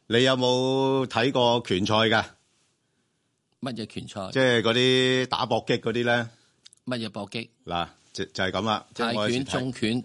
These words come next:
Speaker 2: 定呢個西洋拳？
Speaker 1: 誒，都係嗰啲
Speaker 2: 有個爛仔交。
Speaker 1: 自由搏擊，自由搏擊啦。
Speaker 2: 自由搏擊。
Speaker 1: 係，嗱，咁咧，
Speaker 2: 誒，
Speaker 1: 通常呢，
Speaker 2: 使乜睇啫？我靚仔打得多啦。
Speaker 1: 你靚仔打得多嘛？嗱，我唔知你，嗱，我，我好鍾意睇呢啲拳賽嘅嘢嘅。
Speaker 2: 係。
Speaker 1: 咁你有時睇到呢，嗱，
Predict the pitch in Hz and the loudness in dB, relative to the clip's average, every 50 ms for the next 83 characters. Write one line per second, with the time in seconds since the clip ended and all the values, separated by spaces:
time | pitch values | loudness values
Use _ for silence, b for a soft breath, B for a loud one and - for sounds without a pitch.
0 | - - 104 98 104 104 113 123 113 101 - - 120 107 87 87 90 92 92 92 | -4 -2 -2 -2 -2 -2 -2 -2 -2 -2 -2 -2 0 0 0 2 2 2 2 2
1 | 101 110 110 107 101 92 90 87 92 98 98 110 107 107 107 107 110 110 110 110 | 2 2 2 4 4 4 4 4 2 4 4 4 4 4 4 4 4 4 4 2
2 | 110 117 110 104 104 107 - 120 117 120 - 131 120 117 113 90 87 92 85 - | 2 2 2 0 0 -2 -2 -4 -4 -2 0 2 2 2 2 2 0 0 2 2
3 | 104 98 - - 127 127 127 - - - 104 95 90 85 85 - 107 101 - 135 | 2 2 2 2 0 0 0 -4 -6 -2 0 0 2 2 2 2 0 2 2 2
4 | 127 131 127 117 117 107 98 95 117 107 104 - 135 - - - 104 113 113 101 | 2 2 2 0 0 -4 -8 -8 -8 -10 -10 -10 -12 -10 -2 0 2 2 2 2
5 | 82 78 - - - 90 92 98 120 127 147 139 123 139 139 131 120 110 98 104 | 0 -4 -8 -8 -4 -2 -2 0 0 0 0 0 0 0 0 0 0 0 0 0
6 | 107 127 127 135 131 - _ _ _ _ _ _ _ _ _ _ - 117 123 135 | 0 -2 -2 -4 -8 -14 _ _ _ _ _ _ _ _ _ _ -8 -6 -4 -4
7 | 135 135 117 127 120 113 113 110 113 127 120 117 123 120 120 120 117 - _ - | -4 -6 -6 -6 -6 -4 -4 -6 -6 -6 -8 -8 -8 -6 -6 -8 -10 -10 _ 2
8 | 104 117 127 127 127 123 123 107 98 113 120 117 113 117 113 107 101 98 90 87 | 4 6 6 6 6 6 4 4 2 2 2 4 2 4 4 2 2 2 0 0
9 | 90 90 117 127 123 113 104 113 151 143 135 135 127 120 101 107 98 85 82 95 | 0 0 0 0 0 0 0 2 2 2 2 2 0 -2 -2 -4 -4 -2 0 0
10 | 110 131 123 113 127 123 120 131 131 143 135 117 107 107 107 113 127 117 - - | 0 2 2 2 2 2 2 2 2 0 0 2 2 0 0 0 -2 -2 -4 -6
11 | 69 82 92 87 90 87 87 87 87 87 85 95 90 - b b b b b b | -6 -4 -2 -2 0 0 0 0 0 0 -2 -2 -4 -6 b b b b b b
12 | b - 120 139 156 147 131 113 95 98 87 98 101 113 117 117 120 127 123 107 | b -2 2 4 4 4 4 2 2 0 2 2 2 2 2 2 2 2 2 2
13 | 87 76 | 2 0